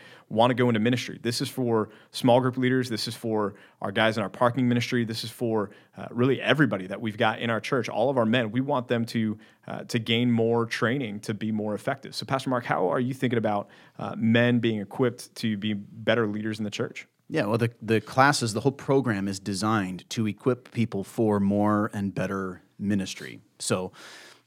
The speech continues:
Speaker 2: every class in the lineup is gonna contribute to that end. And I just think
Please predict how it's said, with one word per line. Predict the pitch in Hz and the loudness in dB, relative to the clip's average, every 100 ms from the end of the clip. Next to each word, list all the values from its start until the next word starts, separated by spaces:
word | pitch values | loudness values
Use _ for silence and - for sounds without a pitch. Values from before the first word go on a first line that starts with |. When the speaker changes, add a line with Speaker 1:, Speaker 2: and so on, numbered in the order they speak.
| - - | -20 -8
Speaker 2:
every | 87 113 127 | -4 2 2
class | 120 - 110 104 107 | 2 -2 2 2 0
in | 110 | -2
the | 95 | -2
lineup | 90 90 92 82 - | -4 -6 -6 -6 -6
is | 95 | -8
gonna | 98 90 | -6 -6
contribute | - 92 127 107 95 - | -6 0 2 2 -2 -4
to | - - 110 | -6 -2 0
that | 92 87 | -2 -4
end. | 90 76 - - _ - - _ | -8 -8 -14 -16 _ -20 -20 _
And | 110 107 101 101 - - _ _ | 0 2 0 -2 -6 -20 _ _
I | 113 | -2
just | 120 143 - | 0 0 4
think | 135 | 4